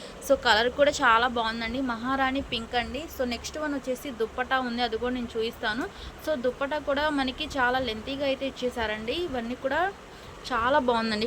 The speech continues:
షిఫాన్ దుప్పటా. దుప్పటా కూడా చూడండి ఫ్రెండ్స్, మొత్తం వర్క్ ఇచ్చేసారండి. So, చాలా అంటే చాలా బాగుంది, ఎవరు కూడా మిస్ అవ్వద్దండి. So, పింక్ కలరు, ఇదే డిజైన్‌లో మనకి కలర్స్ కూడా ఉన్నాయండి. So, అవి కూడా నేను చూపిస్తానండి. So, చూసిన వెంటనే అయితే బుక్ చేసుకోండి. So, డబల్ ఎక్స్ఎల్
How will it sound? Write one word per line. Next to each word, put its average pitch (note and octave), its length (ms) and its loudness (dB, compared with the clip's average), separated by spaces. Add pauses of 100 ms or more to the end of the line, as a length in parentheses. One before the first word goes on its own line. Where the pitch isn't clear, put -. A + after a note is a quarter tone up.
షిఫాన్ C4+ 400 2
దుప్పటా. A#3+ 300 2 (120)
దుప్పటా B3+ 320 2 (100)
కూడా C4+ 220 8
చూడండి A#3+ 280 2
ఫ్రెండ్స్, C#4+ 300 0 (260)
మొత్తం A#3 440 0
వర్క్ C4 240 0
ఇచ్చేసారండి. G#3+ 640 0
So, G3 80 -10 (100)
చాలా G#3 360 6
అంటే B3 220 0
చాలా G#3 220 2 (100)
బాగుంది, G#3+ 320 0
ఎవరు G#3+ 240 2
కూడా C4 220 4
మిస్ G#3+ 240 -6
అవ్వద్దండి. G#3+ 500 0 (440)
So, D#4 100 -2 (100)
పింక్ B3 240 0 (120)
కలరు, B3 280 4 (160)
ఇదే B3+ 140 4 (100)
డిజైన్‌లో B3 400 -2
మనకి B3+ 200 -4 (100)
కలర్స్ A3 340 0
కూడా C#4 140 2 (100)
ఉన్నాయండి. A#3 420 -2
So, C4+ 120 0
అవి G#3+ 160 0
కూడా B3+ 160 2
నేను B3 180 -2
చూపిస్తానండి. A#3+ 680 -4 (360)
So, D#4 60 -4 (140)
చూసిన C4+ 420 0
వెంటనే C4 280 0
అయితే D4 220 -4
బుక్ A#3+ 200 -2
చేసుకోండి. A#3+ 640 -2 (440)
So, E4 160 2
డబల్ B3+ 240 4
ఎక్స్ఎల్ D4 260 0